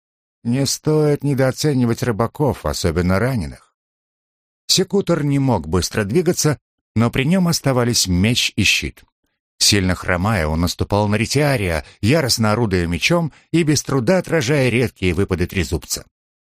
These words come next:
Рыбак время от времени пытался подобрать с песка сеть,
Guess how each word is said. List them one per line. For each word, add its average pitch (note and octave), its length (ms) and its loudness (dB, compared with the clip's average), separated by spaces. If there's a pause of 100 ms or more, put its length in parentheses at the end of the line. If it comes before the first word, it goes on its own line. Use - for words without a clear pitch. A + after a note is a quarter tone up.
(140)
Рыбак G2+ 560 -2
время F#2 340 0
от - 120 -6
времени G#2+ 360 0
пытался G#2 460 -2
подобрать F#2+ 420 -2
с - 60 -8
песка B2+ 300 -2
сеть, - 360 -2